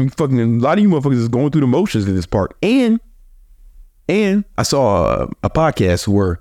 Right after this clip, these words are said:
the homie Alex Hormozi was talking to More Plates, More Dates about how when he works out real hard, it's difficult to concentrate on business and get work done after a fucking long ass workout. And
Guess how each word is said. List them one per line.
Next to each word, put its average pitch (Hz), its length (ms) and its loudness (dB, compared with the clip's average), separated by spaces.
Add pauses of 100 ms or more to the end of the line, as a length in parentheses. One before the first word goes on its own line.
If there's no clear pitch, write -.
(120)
the 104 140 -2
homie 120 380 0 (180)
Alex 120 560 -2 (240)
Hormozi 139 600 0 (260)
was 107 720 0 (240)
talking 131 320 0
to 101 180 0
More 120 260 2
Plates, 135 420 -2
More 117 280 2
Dates 156 600 -4 (200)
about 113 560 0 (160)
how 110 360 0
when 110 200 0
he 113 60 2
works 120 260 0
out 151 160 0
real 113 160 2
hard, 101 400 0
it's 101 180 -2
difficult 113 600 0
to 92 540 0 (200)
concentrate 117 760 -2
on 92 420 0 (160)
business 127 500 0
and 90 340 0
get 104 140 0
work 123 340 0 (140)
done 101 220 0
after 98 340 0
a 90 80 0
fucking 95 480 0
long 101 300 2
ass 92 200 -2
workout. 117 440 0
And 92 520 0